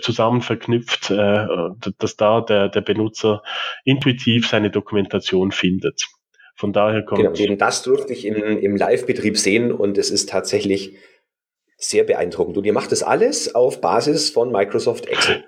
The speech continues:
Speaker 2: also Microsoft Office.
Speaker 1: Genau, ja. Also Hauptsache mit, äh, Word und Excel.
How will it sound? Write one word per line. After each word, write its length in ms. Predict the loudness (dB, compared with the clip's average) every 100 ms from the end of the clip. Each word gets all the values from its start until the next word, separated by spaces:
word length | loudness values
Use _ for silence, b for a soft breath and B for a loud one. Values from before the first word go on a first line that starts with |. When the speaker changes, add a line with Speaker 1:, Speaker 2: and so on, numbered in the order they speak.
| _
Speaker 2:
also 160 | -4 0
Microsoft 440 | 0 0 -2 0
Office. 240 | 0 0 0
Speaker 1:
Genau, 280 | 0 0 0
ja. 200 | -4 -4 -4
Also 260 | -2 0 0
Hauptsache 420 | -2 -2 -2 0
mit, 300 | -2 -2 0
äh, 40 | 2 4 2 0 0 -2 0
Word 380 | 2 2 0
und 120 | -2 0
Excel. 600 | -2 0 0 2 0